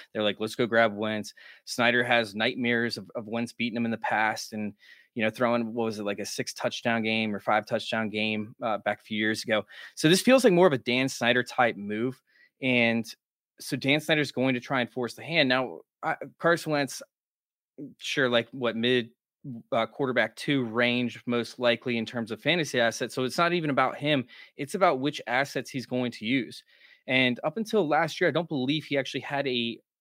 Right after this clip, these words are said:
a wide receiver lead the team in receiving or receptions. I believe it was tight ends and running backs going back to his days with Philadelphia. I think Michael Pittman was the leader this past year, but, um,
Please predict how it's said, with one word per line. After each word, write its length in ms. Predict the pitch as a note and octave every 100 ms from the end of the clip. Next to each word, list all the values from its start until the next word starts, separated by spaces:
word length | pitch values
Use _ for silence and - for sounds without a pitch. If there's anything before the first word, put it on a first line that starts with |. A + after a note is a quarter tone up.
| -
a 380 | A#2+ A2+ G#2+ - _
wide 240 | A#2+ B2+ C3
receiver 360 | B2+ F3 C#3
lead 180 | A#2+ B2
the 60 | A2
team 180 | C3
in 60 | A2+
receiving 640 | G#2 - E3+ E3 B2 A#2 A2+ _ - _ -
or 240 | B2 A2+
receptions. 560 | A2 A#2 D#3+ D3+ B2 A#2
I 40 |
believe 220 | A#2 A#2+
it 40 | A2
was 100 | -
tight 300 | - C3 A#2
ends 360 | A#2 A2+ G#2+ A#2
and 160 | A2+ G#2
running 280 | B2 C#3+
backs 320 | A#2+ A2 G#2+ -
going 180 | B2
back 220 | A2+ A2 -
to 80 |
his 100 | G#2
days 200 | - A2
with 120 | G#2 -
Philadelphia. 640 | A2 G#2+ B2 A#2+ A2 G#2+
I 80 | A2
think 200 | - A#2+
Michael 260 | A#2 G2+
Pittman 480 | - F3 D3+ C3 A#2
was 360 | B2 A2+ A2+ -
the 120 | -
leader 220 | A2+ A2
this 160 | G#2 -
past 400 | - B2 A#2 -
year, 160 | A2 G2+
but, 180 | G2+ G#2 _ - - - _ -
um, 260 | A2 -